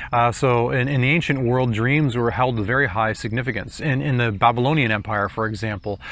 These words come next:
uh, anything that happened in a dream was considered to be, uh, a, a specific message from God himself. Hence why Daniel had such a prominent position, because he was able to interpret those dreams. And during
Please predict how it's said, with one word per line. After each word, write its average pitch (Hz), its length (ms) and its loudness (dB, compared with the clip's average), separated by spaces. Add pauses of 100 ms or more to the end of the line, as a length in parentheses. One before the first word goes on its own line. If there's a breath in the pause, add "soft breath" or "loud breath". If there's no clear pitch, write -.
(240 loud breath)
uh, 120 340 2 (300)
anything 160 520 2
that 131 60 2
happened 135 220 2
in 120 80 2
a 110 80 0
dream 123 380 2
was 110 160 -2
considered 117 500 0
to 113 80 0
be, 117 460 2
uh, 117 260 -2
a, 127 360 -2
a 113 40 -6 (140)
specific - 600 -2 (280 loud breath)
message 123 400 0
from 117 140 0
God 110 160 2
himself. 110 340 0
Hence - 340 -2
why 120 220 2
Daniel 120 520 2
had 117 220 -2
such - 200 -6
a 107 40 -8
prominent 120 380 -2
position, 120 480 -2
because 117 340 -2 (400 loud breath)
he 147 180 4
was 131 140 4
able 127 180 4
to 131 60 2
interpret 139 440 0
those 107 240 -2
dreams. 98 420 -6 (640 loud breath)
And 143 280 4
during 190 440 2